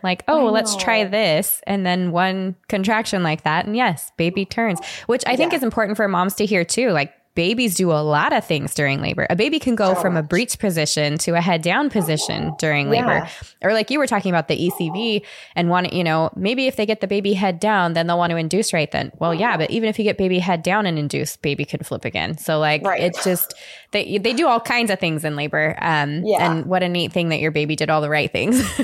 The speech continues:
Speaker 1: <laughs>
Speaker 2: Yes,
Speaker 1: So
Speaker 2: I
Speaker 1: that's
Speaker 2: know. It was
Speaker 1: awesome.
Speaker 2: such a blessing.
Speaker 1: Yeah, that's awesome.
Speaker 2: Yeah.
Speaker 1: Okay. How, how did your postpartum go? I mean, I know you're in the thick of it right now.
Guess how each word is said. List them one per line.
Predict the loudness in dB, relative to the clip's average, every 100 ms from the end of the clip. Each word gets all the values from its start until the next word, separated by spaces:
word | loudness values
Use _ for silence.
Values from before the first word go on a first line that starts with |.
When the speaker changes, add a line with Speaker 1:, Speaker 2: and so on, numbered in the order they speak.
| 0
Speaker 1:
<laughs> | -2 2
Speaker 2:
Yes, | 2 4 2 2
Speaker 1:
So |
Speaker 2:
I | 2 2
Speaker 1:
that's | 0
Speaker 2:
know. | 2
It | 0
was | 0
Speaker 1:
awesome. | -2 -4
Speaker 2:
such | -6
a |
blessing. | -2 -2 -2 -8 -10 -12 -16 -20 _ _ _ -6
Speaker 1:
Yeah, | -2 -2 -2 -2
that's | -2 0
awesome. | 0 0 -2 -2 -8 -14 -18 -16 -12
Speaker 2:
Yeah. | -2 0
Speaker 1:
Okay. | 2 2 0
How, | 0 2 2
how | 0 0 0
did | 0
your | 2 2 2 0
postpartum | -2 -2 -4 -4 0 2 2
go? | 2 2 2
I | 2
mean, | 0 -2
I | -2
know | 0 2
you're | 2 2
in | 0 0
the | 0
thick | -2 -4 0
of | 0
it | 0
right | -2 -4
now. | -2 -2 -2 -4